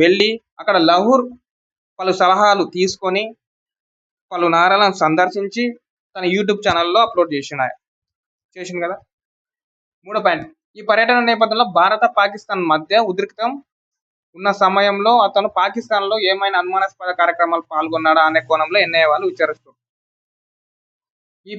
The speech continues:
పర్యటన నేపథ్యంలో ఇతను ఎప్పుడైతే పాకిస్తాన్కి వెళ్ళి ఇవన్నీ పర్యటించిండో, పర్యటించిన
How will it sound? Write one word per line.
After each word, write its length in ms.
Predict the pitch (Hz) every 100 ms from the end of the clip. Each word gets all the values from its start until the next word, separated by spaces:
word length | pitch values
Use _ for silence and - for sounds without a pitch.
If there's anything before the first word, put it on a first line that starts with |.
| 143
పర్యటన 380 | 185 214 240 220 196
నేపథ్యంలో 540 | 190 180 190 175 185 165 156 165
ఇతను 260 | 190 180 170
ఎప్పుడైతే 420 | 196 196 190 190 175
పాకిస్తాన్కి 580 | 175 208 208 190 175 170
వెళ్ళి 240 | 165 165 170
ఇవన్నీ 280 | 165 160 190 190 165
పర్యటించిండో, 680 | 170 180 190 185 156 151 156 - _ -
పర్యటించిన 840 | 170 196 196 196 190 185 185 175